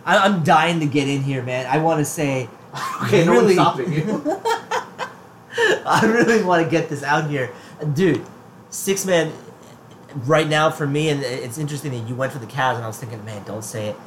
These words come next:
Speaker 1: D Wade, of course. Mine is immediately D Wade.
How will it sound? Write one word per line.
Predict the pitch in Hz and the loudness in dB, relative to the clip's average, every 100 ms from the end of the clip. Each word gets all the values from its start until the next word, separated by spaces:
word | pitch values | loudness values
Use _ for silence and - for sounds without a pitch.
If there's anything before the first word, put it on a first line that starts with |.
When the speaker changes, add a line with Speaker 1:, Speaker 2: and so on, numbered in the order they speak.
| - - 127 | -20 -10 -6
Speaker 1:
D | 254 | -4
Wade, | 294 320 - | -2 -2 -2
of | - | -6
course. | - 440 - - | -4 -2 -2 -2
Mine | 156 208 | 0 2
is | 220 175 - - | 2 -2 -10 -4
immediately | 214 214 247 247 185 | -2 -2 -4 -4 0
D | 165 | 0
Wade. | 156 165 | 2 2